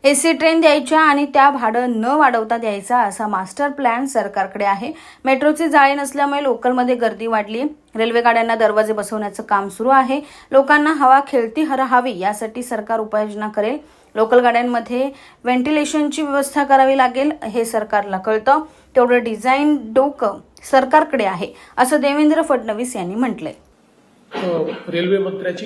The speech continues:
Speaker 2: असंवेदनशीलता आहे वगैरे. मुळात काल रेल्वे मंत्री माझ्याशी जवळपास पाऊण तास चर्चा करत होते. त्यातल्या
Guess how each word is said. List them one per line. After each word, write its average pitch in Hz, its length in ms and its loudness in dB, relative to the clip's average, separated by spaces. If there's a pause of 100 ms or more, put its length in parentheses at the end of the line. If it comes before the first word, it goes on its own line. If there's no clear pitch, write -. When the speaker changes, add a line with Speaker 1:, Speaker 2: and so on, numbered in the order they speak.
(120)
Speaker 2:
असंवेदनशीलता 180 960 -6
आहे 165 160 -4
वगैरे. - 640 -6 (600)
मुळात 196 220 -2
काल 208 420 -2 (240)
रेल्वे 196 280 -4
मंत्री 196 440 -6
माझ्याशी 180 560 -6 (100)
जवळपास 170 460 -4
पाऊण 196 400 -6
तास 220 200 -4
चर्चा 175 240 -6
करत 156 260 -10
होते. 143 480 -14 (1300)
त्यातल्या 214 540 -2